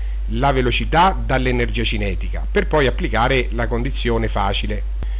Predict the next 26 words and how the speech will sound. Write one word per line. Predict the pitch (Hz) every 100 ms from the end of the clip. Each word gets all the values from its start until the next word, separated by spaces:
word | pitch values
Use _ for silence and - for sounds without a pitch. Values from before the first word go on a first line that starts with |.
| - - - -
Sembrerebbe | 123 123 151 156 180 139
semplice | 196 208 127 123 123
ricavare | 117 117 123 120
la | 117
velocità | 113 110 117 113 120
dall'energia | 117 113 113 110 113
cinetica, | - 120 107 90 95
perché | 110 113 135
l'energia | 107 107 101 110
cinetica | 147 135 120 104 98 98
ha | 104 107
questa | 143 123 107
espressione | - 196 - 160 170 175 208 226 - - -
e | -
quindi, | - 139 156 139 123 101
eh, | 113 110 104
facilmente | 101 113 180 143 143 143
si | 135 117
può | 120
ricavare | 117 120 117 113
la | 110
velocità | 107 110 117 160 123
con | 127
la | 110
formula | 113 101 107
inversa, | 107 98 98 -